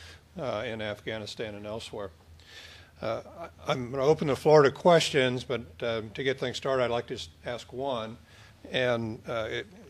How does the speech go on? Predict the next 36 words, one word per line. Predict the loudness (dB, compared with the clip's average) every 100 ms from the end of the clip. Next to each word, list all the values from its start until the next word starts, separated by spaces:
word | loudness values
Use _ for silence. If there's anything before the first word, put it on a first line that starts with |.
| 0
kind | 2 4
of | 2
pivots | 2 6 6 6
off | 8 10 10 8
of, | 0 0 -2 0
uh, | 0 2
something | -2 -2 -2
that, | -2 -2 -4
uh, | -6 -6
Professor | -8 -4 -4 -2
Gotti | -2 0 0
had | 0 -4
to | -2
say | 0 0
with | -2 -4
regard | -6 0 2 0
to | -2
the | -2
U | 0 2
S | 2 0 -2
and | -8 -4
nato | -2 -2 -4 -8 -18 -20 -20 -14
relationship, | -6 0 2 2 -2 -4 -2 2 0 -2 -14 -20 -20 -20 -18 -6
uh, |
of | -4 -4 -4 -4 -6
demanding | -4 -2 0 -2 -2
less, | -2 -2 -4
expecting, | -12 -10 -10 -10 -14 -14 -18 -20 -20 -18 -12
uh, | -10 -10 -8
less, | -2 0 0 -4
and | -8 -8
perhaps | -8 -8 -10
nato | -12 -10 -10
delivering | -10 -12 -12 -12 -14
more. | -8 -2 2 4 2 -4 -20 -20 -20 -20 -20 -14 -8
Um, | -6 -6 -10